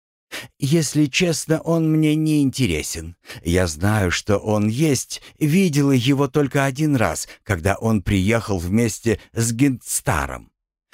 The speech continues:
И больше он на моих глазах не появлялся». «Еще что-нибудь?» Он почувствовал в ее словах легкое раздражение.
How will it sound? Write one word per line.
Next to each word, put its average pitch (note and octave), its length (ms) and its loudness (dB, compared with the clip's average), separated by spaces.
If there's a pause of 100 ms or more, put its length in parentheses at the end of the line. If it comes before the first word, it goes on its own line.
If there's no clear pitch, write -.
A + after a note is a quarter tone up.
(140)
И A2+ 160 2
больше E3 560 0
он D3+ 260 2
на C#3 100 4
моих A2 340 0
глазах G2 460 -2
не A#2+ 120 2
появлялся». C#2 800 -4 (1040)
«Еще C#3+ 360 2
что-нибудь?» E2 680 -4 (720)
Он C#2 160 -2
почувствовал F2+ 680 -4
в C#2 60 -8
ее D#2+ 400 0
словах F2+ 560 -4 (160)
легкое F2 500 -2
раздражение. D#2 800 -4